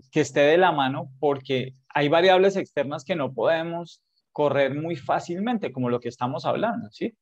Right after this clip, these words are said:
Hay sueldos que ya dicen, yo veo todo el tiempo en las redes y en lo que publican, diseñador recién egresado, ochocientos cincuenta mil, novecientos, como que lo mínimo, no, novecientos ya es el mínimo, tampoco. Millón doscientos, millón quinientos, etcétera, tú, tú,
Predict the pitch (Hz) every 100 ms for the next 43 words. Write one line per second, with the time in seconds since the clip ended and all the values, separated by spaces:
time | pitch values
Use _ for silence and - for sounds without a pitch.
0 | _ _ _ 135 139 143 123 131 - 170
1 | 165 175 175 170 131 123 127 139 151 156
2 | - - 127 117 127 135 147 165 170 165
3 | 170 160 156 165 156 123 123 135 147 139
4 | 127 123 120 123 - 117 113 113 143 -
5 | _ _ _ - 151 165 160 165 190 196
6 | 185 185 185 180 160 165 165 - 151 -
7 | 135 147 139 156 160 160 135 120 135 143
8 | 131 120 120 127 117 117 120 - 120 123
9 | 120 117 113 131 165 180 196 123 123 117
10 | 104 107 120 120 107 107 104 113 110 101
11 | 113 107 - 127 - _ _ _ - 151
12 | 151 160 156 151 190 185 185 143 120 123
13 | 147 156 160 151 127 117 147 143 117 -
14 | 135 135